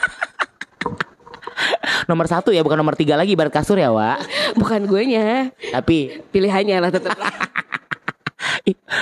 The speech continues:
Speaker 2: ngalahin orang mulu deh, heran. Ya, emang sih, tapi, eh, gue tuh enjoy banget cerita-cerita Gen Z, Gen Z sekarang,
Speaker 1: Hmm.
Speaker 2: dari adek gue, dari beberapa sepupu, tem-, beberapa temen, bahkan anak temen yang mana fasilitas lebih lengkap,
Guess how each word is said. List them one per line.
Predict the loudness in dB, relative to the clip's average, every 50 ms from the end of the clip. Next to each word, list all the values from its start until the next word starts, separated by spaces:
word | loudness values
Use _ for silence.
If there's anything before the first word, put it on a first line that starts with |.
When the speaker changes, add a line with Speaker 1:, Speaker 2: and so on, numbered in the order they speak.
| -2 -4 -4 -2
Speaker 2:
ngalahin | -2 0 2 2 2
orang | 2 2 2 0 2
mulu | 2 2 2 2
deh, | 0 0 0
heran. | 0 0 0 0 0 0 -2 -4 -8 -10 -10 -8 -8 -8 -8 -8 -6 0
Ya, | 2 2 2
emang | 2 2 0 2 2
sih, | 0 0
tapi, | 0 0 0 2 2 2 2 2
eh, | 2 2 2 4 2
gue | 4 2 2
tuh | 2 2 0
enjoy | 2 2 4 4 4 4
banget | 4 2 2 2 2 0 0
cerita-cerita | 0 0 0 0 0 0 0 0 0 0 0 -2 0 0 0 0 0 -2 -2
Gen | 0 0 0 2 2 2
Z, | 0 0 0 0 0 0 -2 -6 _ -8
Gen | -6 0 0 2 2 2 0 0 0 2
Z | 0 0 0
sekarang, | -2 -4 -2 -2 -2 0 -2 0 0
Speaker 1:
Hmm. | 0
Speaker 2:
dari | 2 2 2
adek | 0 0 0 0 2 2
gue, | 4 2 2 2 2 0 0 0 0 0
dari | 0 0 0 2
beberapa | 0 0 0 0 -2 -4 -4
sepupu, | -6 -4 -4 -4 -2 0 2 2 4 4 4 2 0 -2 -6 -20 -20 -20 _ _ _
tem-, | -2 0 0 2
beberapa | 2 2 2 2 0 0 -2 -2
temen, | 0 0 0 2 2 0 0 0 0 0 0 0
bahkan | 0 0 -2 -2 -4
anak | -4 -4 -4 -2
temen | -2 0 0 2 0
yang | 0 0 0
mana | 0 0 0 0 -2 -2 -6 _ _ _ _ _ _ _ _ _
fasilitas | -6 -4 -2 0 0 0 0 0 0 0
lebih | 0 2 2
lengkap, | 0 0 -2 -2 -2 0 0 2 2 2 2 2 2 0 -2